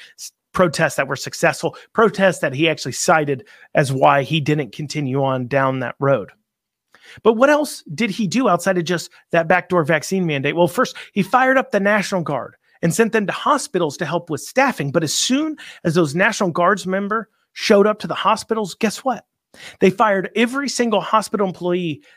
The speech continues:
that didn't get the shot. During such a huge healthcare worker shortage, he sent taxpayer-funded troops to hospitals to cover positions so the hospitals could go ahead and fire the people who had natural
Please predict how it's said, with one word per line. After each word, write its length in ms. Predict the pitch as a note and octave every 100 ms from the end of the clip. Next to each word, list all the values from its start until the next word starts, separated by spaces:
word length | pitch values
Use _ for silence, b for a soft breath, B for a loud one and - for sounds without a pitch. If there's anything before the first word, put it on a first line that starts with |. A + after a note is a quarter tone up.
| _
that 120 | D3+
didn't 180 | E3 E3+
get 140 | D#3+
the 60 | C#3+
shot. 320 | - B2 - _ _ _ _ _ _ B B
During 180 | A#3+ A#3+
such 220 | C4+ -
a 60 |
huge 400 | E3 - D4 C#4+
healthcare 520 | - A3+ - - A#3 D3
worker 320 | F#3+ - G3
shortage, 840 | - - C4 C4+ D#3 A2+ C#3 - B B B
he 160 | - D4
sent 280 | - C#4 -
taxpayer-funded 720 | A#3 B3 - A#3 F#3 A3+ F#3+
troops 300 | - A#3+ -
to 80 | G3+
hospitals 540 | A#3 D4 - A3+ G#3 B B
to 80 | -
cover 240 | C4 C4
positions 500 | F#3 F3+ C4+ - A3
so 60 | A#3
the 80 | A3+
hospitals 440 | A#3+ C4 B3+ G#3
could 140 | G#3+
go 140 | G3 A#3
ahead 180 | G#3+ B B B
and 140 | G#3
fire 460 | - - A#3+ B3+ A#3+
the 100 | G3+
people 500 | - B3 G3 E3+ - b b
who 140 | A3
had 180 | A3 F#3+
natural 560 | G3+ B3 - A3 G#3